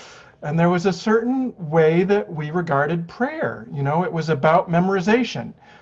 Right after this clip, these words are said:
for many of us. There were certain prayers that we remembered, and our attitude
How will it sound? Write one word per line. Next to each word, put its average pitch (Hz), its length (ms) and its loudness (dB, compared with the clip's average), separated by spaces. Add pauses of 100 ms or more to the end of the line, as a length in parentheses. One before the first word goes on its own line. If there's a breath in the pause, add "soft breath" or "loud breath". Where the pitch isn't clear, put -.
(120 loud breath)
for 147 120 -2
many 151 460 2
of 123 140 2
us. 110 180 -6
There 127 140 -2
were 127 100 -2
certain 165 260 -6
prayers 170 300 0
that 160 100 -4
we 147 120 -6
remembered, 165 580 0 (380 loud breath)
and 139 380 0
our 135 240 0
attitude 170 680 0